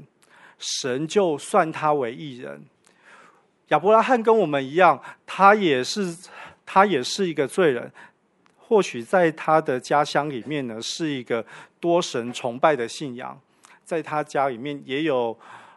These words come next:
神，呃，神像啦，或神龛啦。在他的家乡里面呢，他的邻居呢，四周围呢，包括他的，呃，亲戚们，拉班家里也有神像。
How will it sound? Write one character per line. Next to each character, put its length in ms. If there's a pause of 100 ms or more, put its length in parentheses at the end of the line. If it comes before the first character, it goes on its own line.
(180)
神， 600
呃， 400
神 260
像 320
啦， 220
或 220
神 340
龛 280
啦。 220 (280)
在 240
他 260
的 280
家 260
乡 300
里 160
面 260
呢， 120 (200)
他 140
的 100
邻 220
居 240
呢， 180
四 200
周 280
围 160
呢， 200 (300)
包 120
括 140
他 240
的， 280 (540)
呃， 240
亲 220
戚 200
们， 260 (140)
拉 180
班 320 (840)
家 180
里 140
也 60
有 140
神 260
像。 240